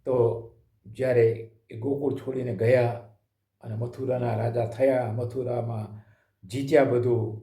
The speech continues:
કહેવાય, કંસ મારીને પછી, પછી ત્યાં એના માટે સાહેબ શું ગવાયું છે? આ હા હા, સાંભળો.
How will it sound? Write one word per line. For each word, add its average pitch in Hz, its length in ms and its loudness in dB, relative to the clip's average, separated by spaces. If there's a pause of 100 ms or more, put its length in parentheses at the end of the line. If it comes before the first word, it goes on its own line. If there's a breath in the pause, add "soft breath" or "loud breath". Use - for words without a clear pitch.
(160)
કહેવાય, 120 300 0
કંસ 120 320 -4
મારીને 120 360 2
પછી, 120 680 -4 (400)
પછી 120 180 -6
ત્યાં 127 540 -6 (240)
એના 123 260 -8
માટે 120 260 -4
સાહેબ 110 260 -4 (680)
શું - 540 -6 (480)
ગવાયું 139 420 6
છે? 110 360 -4 (140)
આ 131 60 -14
હા 131 80 -8
હા, 101 500 -12 (180)
સાંભળો. 117 520 -4